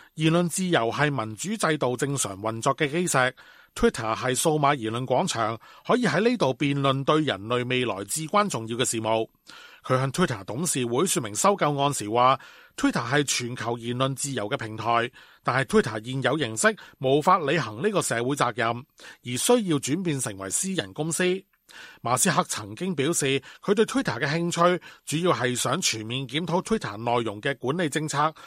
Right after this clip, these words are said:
要 Twitter 成為一個自由言論嘅平台。馬斯克收購 Twitter，承諾要減少內容管理，加大言論自由，引發好多人對 Twitter 未來會點樣改變嘅疑問。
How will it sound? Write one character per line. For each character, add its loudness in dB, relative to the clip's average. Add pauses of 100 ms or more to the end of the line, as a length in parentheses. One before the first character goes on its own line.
(200)
要 0
Twitter 0
成 -4
為 -2
一 0
個 4
自 -4
由 0
言 -4
論 -4
嘅 0
平 -8
台。 -2 (520)
馬 2
斯 0
克 0
收 2
購 0
Twitter， -2 (200)
承 -4
諾 4
要 0
減 0
少 0
內 2
容 -6
管 -4
理， 0 (200)
加 0
大 0
言 -6
論 -4
自 -8
由， 0 (200)
引 -2
發 4
好 -4
多 2
人 -2
對 2
Twitter -4
未 0
來 -2
會 0
點 -4
樣 -2
改 -4
變 -6
嘅 -4
疑 -10
問。 -2